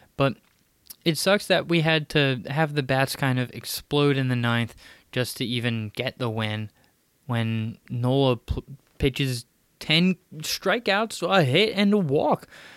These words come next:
One hit and one walk. The kid's insane. But, uh, thankfully, we were able to, uh, get the win off of a Jean Segura, uh, home run, three-run home run. Um,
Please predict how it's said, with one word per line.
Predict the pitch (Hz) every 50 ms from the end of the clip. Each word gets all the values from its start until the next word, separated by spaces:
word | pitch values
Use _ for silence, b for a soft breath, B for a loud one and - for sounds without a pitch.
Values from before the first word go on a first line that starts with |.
| B B B B B B B
One | 143 151 208 277 349 349 302
hit | 262 294 302 247
and | 220 226 220
one | 233 233 233 226 208
walk. | 196 185 156 120 113 -
The | 143 135
kid's | 123 - 180 185 160 151
insane. | 151 135 - - - 127 110 107 104 - _ _ _ _ _ _ - - -
But, | 127 123 120 117
uh, | - 113 120 123 120 117 113 113 110 _ _ _ - _ _
thankfully, | - 190 202 - - 190 190 190 180
we | 156 156 151 143
were | 143 101
able | 135 156 151 143 151 147 143
to, | - - - 143 135 135 135 135 135 -
uh, | 117 117 110 107 107 101 - b b b b b b b
get | - 196 208 -
the | 202 190
win | 160 139 151 156 160 165
off | - - 139 135 123 139
of | 139 131
a | 95 127 135 127 127 123 131 -
Jean | - 131 113 - - 135 147 160 170 165
Segura, | - - - 160 123 - 135 139 143 147 147 151 160 151 - b b b b b b b b b
uh, | - 120 123 123 123 117
home | 113 131 139 147 147 135
run, | 135 143 160 165
three-run | - - - 175 170 160 165 165 156 156 143
home | 135 139 151 151 147 135
run. | 123 123 139 156 170 170 b b b b b b b b b b b
Um, | - 117 113 113 113 110 107 107 110 107 107